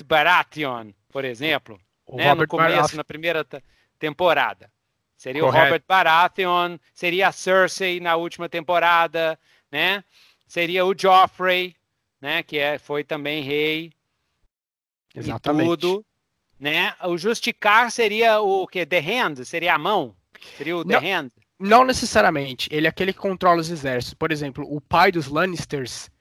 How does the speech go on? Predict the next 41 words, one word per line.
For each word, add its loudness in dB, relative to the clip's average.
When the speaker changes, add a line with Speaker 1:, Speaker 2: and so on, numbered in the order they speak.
Speaker 2:
ele, -2
quando -6
ele -2
tava -2
vivo -4
ainda, 0
ele 2
era 2
uma -2
fi-, -6
ele -8
tinha -2
um -4
exército 0
muito -8
potente -6
e -10
por -4
isso -2
ele 2
era 4
uma, 2
uma -2
figura -8
muito -8
importante -4
Speaker 1:
Como -8
se -8
Speaker 2:
no -6
Speaker 1:
fosse -6
um -6
Speaker 2:
reino. -6
Speaker 1:
grande 0
general, 0
né? -10
Um, -12
um -12
Speaker 2:
Exato. 2
Speaker 1:
general 4
supremo, -4
né? -8